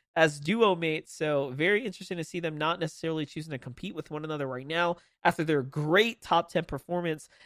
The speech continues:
at the F N C S Invitational. And then, of course, just a couple weeks back, I think we covered,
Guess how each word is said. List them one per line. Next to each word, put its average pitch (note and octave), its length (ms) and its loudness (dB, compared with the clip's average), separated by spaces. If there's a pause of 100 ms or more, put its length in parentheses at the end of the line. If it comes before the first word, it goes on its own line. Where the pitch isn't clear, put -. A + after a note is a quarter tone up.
at D3 140 0
the C#3+ 200 -10
F E3 180 -4
N D#3 120 0
C D3+ 240 -4
S D3 100 -6
Invitational. C#3+ 920 -4 (440)
And E3 120 -2
then, F3+ 100 2
of F3 120 -2
course, E3+ 260 0
just - 220 -4
a D#3 40 -6
couple - 280 -2
weeks E3 260 -4
back, C#3+ 260 0
I C#3+ 40 -8
think D#3+ 200 -12
we D3+ 80 -2
covered, D#3+ 420 0